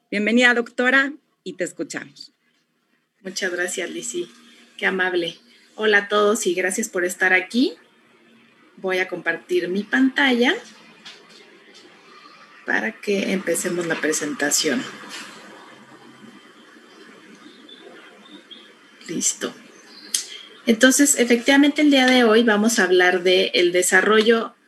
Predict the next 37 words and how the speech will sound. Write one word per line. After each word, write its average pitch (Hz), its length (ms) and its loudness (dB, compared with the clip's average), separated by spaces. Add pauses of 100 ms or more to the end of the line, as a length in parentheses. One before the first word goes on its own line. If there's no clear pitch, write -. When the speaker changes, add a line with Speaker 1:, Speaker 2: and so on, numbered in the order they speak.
(480)
Speaker 2:
del 185 280 2
niño 202 280 2
de 175 160 4
cero 185 280 2
a 190 80 0
cinco 175 380 -2
años. 147 480 -4 (440)
Es - 180 0
un 240 160 4
tema 208 400 2 (240)
muy 226 280 4
extenso, 180 540 -2
aunque 233 220 -4
solamente 196 480 -2
estamos 185 320 -6
ocupando 175 480 -2
los 151 160 -2
cinco 202 320 0
primeros 185 420 2
años 190 260 2
de 165 120 2
vida, 185 320 2
pero 165 300 0
realmente 190 480 0
aquí 180 260 0
es 180 80 -2
donde 160 260 -6
más 170 300 0
cambios 185 420 0
vamos 170 320 -6
a 160 80 -4
ver 160 220 -4
en 160 120 -6
la 160 120 -10
parte 156 260 -6
del 156 160 -2
desarrollo. 151 560 -10